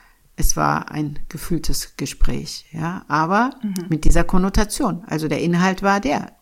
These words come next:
Speaker 1: willst du in diesem Bleib-, Leben bleiben oder willst du mitgehen?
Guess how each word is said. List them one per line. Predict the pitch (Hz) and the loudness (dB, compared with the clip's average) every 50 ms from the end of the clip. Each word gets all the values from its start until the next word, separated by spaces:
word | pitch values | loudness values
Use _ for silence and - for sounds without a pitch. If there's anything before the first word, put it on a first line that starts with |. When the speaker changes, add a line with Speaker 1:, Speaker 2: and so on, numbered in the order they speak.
| _ - | _ -2
Speaker 1:
willst | - 185 190 190 - - - | 0 2 2 2 -2 -2 -2
du | 196 185 - - - - - - - - - - _ | 0 -2 -2 -4 -8 -18 -20 -20 -20 -20 -20 -18 _
in | - 196 196 180 | 0 2 2 2
diesem | 160 160 160 - 156 147 | 2 2 0 0 0 0
Bleib-, | 151 147 143 139 139 127 - - - - | 0 -2 -2 -2 -4 -6 -8 -12 -16 -12
Leben | - 139 143 151 143 143 147 147 143 | -6 -4 -2 -2 -2 -2 -4 -6 -2
bleiben | 151 151 139 127 147 160 170 - 247 285 | 0 2 4 4 4 2 2 0 0 0
oder | 277 262 277 277 | 0 0 0 -2
willst | 262 269 262 269 - | -2 -2 -2 -2 0
du | |
mitgehen? | 302 294 269 285 - - - - 175 | 0 0 0 -2 -4 -10 -10 -10 -10